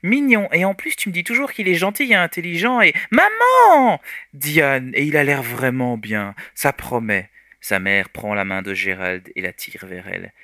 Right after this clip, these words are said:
Maman, qu'est-ce que tu fais ? » Viens, entre, Gérald. J'ai préparé une sauce fait maison que tu vas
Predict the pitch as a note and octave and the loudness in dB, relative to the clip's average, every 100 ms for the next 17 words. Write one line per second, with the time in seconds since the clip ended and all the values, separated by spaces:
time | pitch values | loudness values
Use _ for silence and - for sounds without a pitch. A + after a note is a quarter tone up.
0 | - - - C#4+ G4+ A4+ - G4 G4+ - | -18 -12 2 4 6 6 6 4 2 2
1 | F4 - D#4+ A#3 - - B2 B2+ A2 _ | 2 4 4 2 -6 -14 -2 -2 -2 _
2 | E3 C3+ - A#2 G#2 G2 F#2+ - - A2 | -4 -4 0 -2 0 0 -2 -4 -2 2
3 | B2 F#3 E3+ D#3 D#3 C3 - F3+ - D#3 | 2 2 2 2 0 -2 -4 -4 -2 -2
4 | C3+ B2+ F#3+ - - A2 | -2 -4 -6 -4 -2 -2